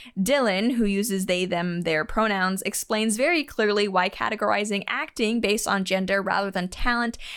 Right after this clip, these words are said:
amounts to nothing more than discrimination and excludes those who don't identify as men or women. We're gonna read some of the actual letter she wrote. They wrote, it's a she. But I just wanna say, I kind of agree with this, but not for those,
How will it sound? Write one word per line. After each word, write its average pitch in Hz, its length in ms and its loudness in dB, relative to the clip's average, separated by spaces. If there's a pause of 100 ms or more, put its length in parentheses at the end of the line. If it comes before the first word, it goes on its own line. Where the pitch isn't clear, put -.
(120)
amounts 233 360 -2
to 247 60 -4
nothing 226 280 2
more 202 200 4
than 196 180 0
discrimination 226 800 -2
and 214 160 0
excludes 285 640 -4
those 214 300 2
who 226 120 -2
don't 190 260 2
identify 180 580 0
as - 280 -2
men 170 300 -2
or 170 140 -2
women. 170 300 -2
We're 208 80 -4
gonna 320 200 0
read 196 280 -2
some 185 160 -8
of 185 180 -6
the 175 160 -6
actual 170 460 -4
letter 175 280 -2
she 208 180 -6
wrote. 202 320 -4 (580)
They 196 380 0
wrote, 190 420 -2
it's 180 140 -10
a 196 80 -8
she. 160 340 -8 (300)
But 208 420 0
I 247 120 0
just 349 160 -4
wanna 392 200 0
say, 185 920 0
I 240 120 0
kind 359 480 0
of 381 160 2
agree 208 460 2
with 330 240 -2
this, 359 200 -4
but 254 160 -4
not 208 440 -2
for 208 240 -4
those, 196 580 0